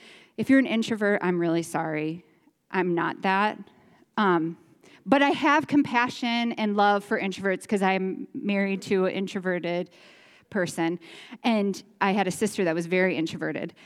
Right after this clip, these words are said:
And so, I'm sorry.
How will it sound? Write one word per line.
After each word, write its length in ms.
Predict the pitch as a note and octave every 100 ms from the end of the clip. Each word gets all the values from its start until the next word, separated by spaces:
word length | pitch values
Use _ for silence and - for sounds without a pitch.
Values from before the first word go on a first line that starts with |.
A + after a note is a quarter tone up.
| -
And 160 | - A#3+
so, 360 | - A#3+ G3 F3+ _ _ _ _ _ _ _ _ _
I'm 160 | - G3+
sorry. 680 | - G3 E3 F#3 C4 D#4